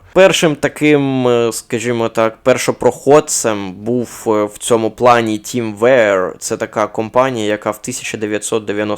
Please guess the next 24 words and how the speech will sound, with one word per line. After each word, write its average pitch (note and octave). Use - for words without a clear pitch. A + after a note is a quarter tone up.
третього G2+
року A2
якраз B2+
і B2+
намагалася A#2
створити A2
таке A2+
рішення. C3+
В A#2
них C3+
були B2+
певні A#2+
дуже A#2
круті A#2+
нароботки, B2+
але B2
вони B2
не A2+
збереглися A#2
і B2+
не A2
стали A#2
широко A2+
популярними. G#2+